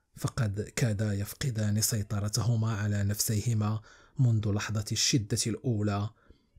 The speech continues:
اصطنع الجنرال الموظف الكبير هيئة الاستياء والقسوة دون أن يتحرك عن كرسيه، ولزم الكولونيل هدوءًا ظل يبتسم ابتسامًا زائفًا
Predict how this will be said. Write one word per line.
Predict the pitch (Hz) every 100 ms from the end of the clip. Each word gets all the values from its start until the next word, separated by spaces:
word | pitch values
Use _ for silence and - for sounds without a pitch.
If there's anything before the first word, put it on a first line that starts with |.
| -
اصطنع | - - 185 180 107
الجنرال | 107 110 101 101 98 101
الموظف | 107 107 104 104 104 110 -
الكبير | 110 - 104 104 101 104 _ - -
هيئة | 151 147 135 123
الاستياء | - 135 - 117 101 107 -
والقسوة | 107 98 - 135 123 113 -
دون | 127 110 101
أن | 107 - 104 101 98 -
يتحرك | 123 - - 151 143 143
عن | 104 101
كرسيه، | 101 110 104 117 107 101 101 107 - - - - -
ولزم | 127 120 123 113
الكولونيل | 107 - 110 101 101 101 101 107 - _
هدوءًا | - 123 107 107 - 107 104 101
ظل | 110 107 101
يبتسم | 98 101 - 113 - 113 113 -
ابتسامًا | 131 - - 110 104 101
زائفًا | 104 107 113 127 110 107